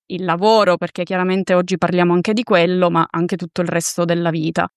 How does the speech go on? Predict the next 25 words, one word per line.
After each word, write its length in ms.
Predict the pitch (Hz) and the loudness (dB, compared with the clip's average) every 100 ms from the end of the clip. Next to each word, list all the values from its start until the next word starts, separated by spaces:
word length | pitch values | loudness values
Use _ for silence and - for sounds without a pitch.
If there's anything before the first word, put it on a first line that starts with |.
| _ 440 | _ 0
in 60 | |
un 80 | 294 | 2
equilibrio 640 | 226 214 185 165 180 180 196 | 2 0 -2 -2 0 0 0
che 220 | - 196 | 0 0
sicuramente 600 | 190 208 214 226 240 220 | 0 0 2 2 2 2
non 160 | 196 196 | 2 4
è, 340 | 190 185 175 | 4 4 4
non 160 | 180 190 | 0 -2
è 40 | |
statico, 800 | 180 - 208 202 202 185 208 190 | -4 -2 2 2 0 -2 2 4
e 260 | 185 185 175 | 4 2 2
non 160 | 175 185 | 0 -2
è 40 | |
che 160 | 196 214 | -2 -4
trovi 260 | - 208 208 | 0 -2 0
un 100 | 202 | -2
equilibrio 580 | 202 202 208 190 190 | -2 -2 -2 0 2
e, 120 | 190 - | 0 -2
e 100 | 202 | -6
lo 120 | 196 | -6
porti 520 | 175 190 196 - - | -2 0 -2 -4 -2
avanti 680 | 196 185 180 185 180 - 190 - | 0 2 2 0 0 -2 -2 -2
per 160 | - 180 | -4 -4
sempre, 720 | - - 185 175 175 220 233 | -4 -2 0 2 0 0 0
perché 300 | 214 - 170 | 0 -6 -8